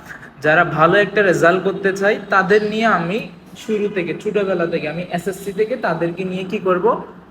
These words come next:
আমি নারিশমেন্ট করব। আমি যখন একটা, আমাদের মা বাবা আমাদের কি করছে, লালন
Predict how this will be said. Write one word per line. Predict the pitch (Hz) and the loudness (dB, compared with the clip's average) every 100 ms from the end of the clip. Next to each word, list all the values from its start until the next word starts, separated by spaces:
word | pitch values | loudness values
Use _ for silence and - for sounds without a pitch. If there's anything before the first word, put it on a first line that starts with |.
| - - | -12 -4
আমি | 165 170 | -2 0
নারিশমেন্ট | 156 147 170 170 175 156 143 | 2 2 0 -2 -4 -4 -6
করব। | 127 | -6
আমি | 127 147 | -6 -6
যখন | 165 175 | -4 -4
একটা, | 170 170 | -2 0
আমাদের | 160 165 175 170 | 0 0 -2 -2
মা | 165 147 | -2 -2
বাবা | 147 147 | -4 -4
আমাদের | 156 185 196 | -4 -4 -6
কি | 220 | -4
করছে, | 190 185 170 | -4 -2 -2
লালন | 151 143 143 | 0 0 -2